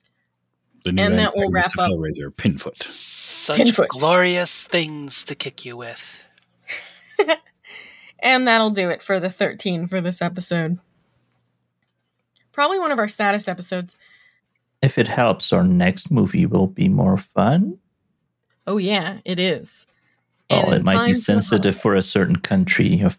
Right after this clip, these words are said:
Speaker 4: people, but
Speaker 2: Mm-hmm.
Speaker 4: hi, Claire.
Speaker 2: You're spoiling it. You're spoiling it.
Speaker 4: You've been spoiling it on Discord all this time.
Speaker 2: <sighs> Any?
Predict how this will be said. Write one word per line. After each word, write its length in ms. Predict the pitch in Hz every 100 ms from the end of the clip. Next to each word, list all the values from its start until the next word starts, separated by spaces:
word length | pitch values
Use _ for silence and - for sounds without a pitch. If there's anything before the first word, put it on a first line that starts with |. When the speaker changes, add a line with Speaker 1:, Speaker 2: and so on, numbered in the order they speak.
| _
Speaker 4:
people, 380 | - - - 101
but 320 | 113 107 - - _ _ _ - -
Speaker 2:
Mm-hmm. 880 | 160 - 156 - - _ - 180 202
Speaker 4:
hi, 100 | 117
Claire. 760 | 123 - 117 117 110 110 113 - _ _ _ _ _ _ _ _ _ _ _ _ _ _ _ _ _ _ _ _ _ _ _ _ _ _ _
Speaker 2:
You're 80 | 196
spoiling 540 | - 220 208 190 170 -
it. 140 | -
You're 140 | 185 185
spoiling 440 | - 202 165 160
it. 120 | 165 175 - - _ _ _ _ _ _ _ -
Speaker 4:
You've 100 | -
been 100 | 90
spoiling 580 | - - - 90 90 -
it 40 | 92
on 80 | 101
Discord 540 | 190 - - - -
all 140 | - _ -
this 100 | -
time. 140 | - - - _ _ _ _ _ _ _ _ _ _ _ _ _ _ _ _ -
Speaker 2:
<sighs> 720 | - - - - - - -
Any? 680 | 226 226 226 226 220 220